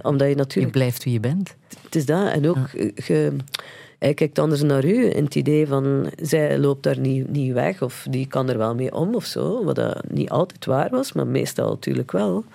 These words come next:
Speaker 1: Maar met Corneel, eh, mijn jongere broer, was, was het natuurlijk zo dat mijn pa, doordat twee kinderen dat al wisten en mijn moeder dat ook wist, begon hij dan natuurlijk meer te, te zoeken ook. En werd dat ook m-,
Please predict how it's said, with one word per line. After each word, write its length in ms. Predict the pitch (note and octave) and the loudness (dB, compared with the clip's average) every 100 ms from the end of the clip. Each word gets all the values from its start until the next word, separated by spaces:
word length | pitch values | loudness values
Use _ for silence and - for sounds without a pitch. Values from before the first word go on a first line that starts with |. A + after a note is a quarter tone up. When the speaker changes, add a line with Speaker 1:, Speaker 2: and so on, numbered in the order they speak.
| - - - - - - - - - | -20 -20 -20 -20 -20 -20 -20 -20 -2
Speaker 1:
Maar 240 | D#3+ D#3 | 2 4
met 140 | D3 B2 | 2 2
Corneel, 520 | C3 A#2+ C#3 F3+ D#3 | 0 2 2 4 4
eh, 160 | C3 | 2
mijn 160 | B2+ C3 | 0 2
jongere 280 | B2+ D#3+ D#3 | 2 2 0
broer, 320 | B2 E3 F#3 | 0 2 2
was, 160 | C3 B2 | 2 0
was 180 | - A2+ | 0 0
het 120 | B2+ | 0
natuurlijk 420 | - C3 C#3+ C3 - | -2 -2 -2 -2 -2
zo 180 | C#3 | -2
dat 160 | C3+ C3 | 0 0
mijn 180 | C3 C3 | 0 -2
pa, 240 | B2 C3+ | -2 0
doordat 360 | C#3 C3+ B2+ A#2 | 0 0 0 -2
twee 200 | C3 C3+ | -2 -2
kinderen 380 | - C#3+ C3+ C3 | 0 0 0 0
dat 140 | C3 | 0
al 160 | B2+ B2 | 2 2
wisten 360 | D3+ - C3 | 0 -2 -2
en 80 | B2+ | 0
mijn 160 | B2+ B2+ | 0 0
moeder 220 | C#3 C3+ | 0 0
dat 140 | C3 | 0
ook 200 | B2+ C3+ | 0 0
wist, 400 | C3+ A#2+ - - - | -2 -6 -6 -14 -4
begon 240 | C#3+ C#3 | -2 0
hij 140 | C3+ C3 | 2 0
dan 140 | C3+ | 0
natuurlijk 400 | C3 C3 C3 C3 | -2 -2 -6 -4
meer 480 | B2+ C3 C3+ - - - - - _ _ - | -4 -2 -2 -4 -14 -20 -20 -20 _ _ -2
te, 320 | D3 C3+ A#2+ - | 0 0 -2 -8
te 160 | - C#3 | -4 -2
zoeken 380 | A#2+ D#3+ A3 G3+ | 0 0 0 -2
ook. 260 | C4+ F4+ | -2 -4
En 260 | - D3 C3+ | -2 0 2
werd 180 | C#3 C#3 | 0 0
dat 120 | - | 0
ook 180 | C3+ - | 0 -2
m-, 160 | C3 | -4